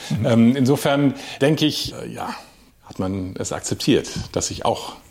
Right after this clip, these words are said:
Speaker 2: Cellist bin.
Speaker 1: Mhm. Aber wie Ihr Kollege Michael Sanderling, das Cello irgendwie in die Ecke zu stellen, gut, er unterrichtet noch als Professor, aber ansonsten tritt er ja nicht mehr auf.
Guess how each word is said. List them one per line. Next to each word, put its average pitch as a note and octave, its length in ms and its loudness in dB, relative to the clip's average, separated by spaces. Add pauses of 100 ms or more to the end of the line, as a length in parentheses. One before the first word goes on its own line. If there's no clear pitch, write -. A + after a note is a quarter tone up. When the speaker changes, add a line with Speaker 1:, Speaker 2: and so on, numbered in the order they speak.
(140)
Speaker 2:
Cellist G#2+ 320 2
bin. F2+ 140 0
Speaker 1:
Mhm. - 500 -4 (340)
Aber A#2+ 160 2
wie A#2+ 100 2
Ihr B2+ 80 2
Kollege A#2+ 320 0
Michael A#2 280 -2
Sanderling, B2+ 360 -2
das A#2+ 140 -4
Cello C3 220 -2
irgendwie A#2 160 -2
in G#2 60 -2
die B2+ 60 0
Ecke C3+ 200 -4
zu C#3+ 100 -6
stellen, C#3 280 -4
gut, A#2+ 120 2
er A#2+ 140 -2
unterrichtet A2+ 440 0
noch G2 100 -2
als A#2+ 100 -6
Professor, A2 360 -2
aber A2 60 -2
ansonsten G#2+ 300 -4
tritt - 160 -4
er G#2+ 60 0
ja G#2+ 40 0
nicht G#2+ 140 -4
mehr A2+ 100 -2
auf. G2+ 220 -4